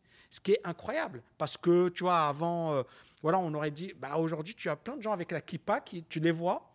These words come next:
et c'est de plus en plus. » Et c'est, et c'est génial. T'as, euh, genre, moi, mon médecin, il est, euh, sikh, donc il a son, son turban. Et en fait, t'as toutes les religions, toutes les cultures,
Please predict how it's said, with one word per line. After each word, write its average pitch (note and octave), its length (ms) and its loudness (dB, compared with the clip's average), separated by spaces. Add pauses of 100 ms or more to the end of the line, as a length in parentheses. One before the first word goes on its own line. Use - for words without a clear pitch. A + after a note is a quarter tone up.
(320)
et D#3+ 80 0
c'est G#3 460 2
de D#3 140 -8
plus D#4+ 220 -4
en E4+ 80 -2
plus. » - 400 -2 (680)
Et E3+ 60 -2
c'est, G3 320 -2
et D#3+ 80 -4
c'est F3 160 -2
génial. A3 400 -2 (460)
T'as, F3 320 6
euh, D3+ 100 2
genre, D3+ 200 -2
moi, E3+ 160 -2
mon E3+ 100 -2
médecin, E3+ 460 -2
il D3 120 -6
est, C#3+ 220 0
euh, C3 480 -2
sikh, - 460 -4 (280)
donc D3 200 -4
il D3+ 100 0
a D#3 140 4
son, D3+ 300 -6
son D#3 180 -8
turban. E3 640 -2 (400)
Et F#3+ 80 2
en A3 80 4
fait, A#4 260 2
t'as A#3+ 120 0
toutes - 260 -12
les C4+ 80 0
religions, G3 480 -4
toutes - 200 -16
les G3+ 80 -4
cultures, F#3 680 -4